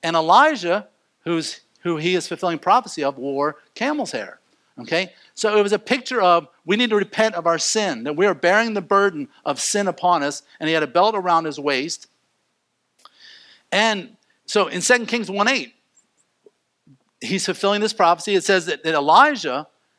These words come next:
he wore a garment of hair and a belt of leather around his waist. And he was Elijah the Tishbite.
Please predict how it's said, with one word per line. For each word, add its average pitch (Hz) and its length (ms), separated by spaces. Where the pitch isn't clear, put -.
he 226 220
wore 185 280
a 151 60
garment 165 420
of 139 60
hair 170 440
and 147 120
a 143 40
belt 151 280
of 123 100
leather 135 300
around 170 280
his 240 220
waist. 131 420
And 123 100
he 180 200
was 165 160
Elijah 160 500
the 190 120
Tishbite. 165 600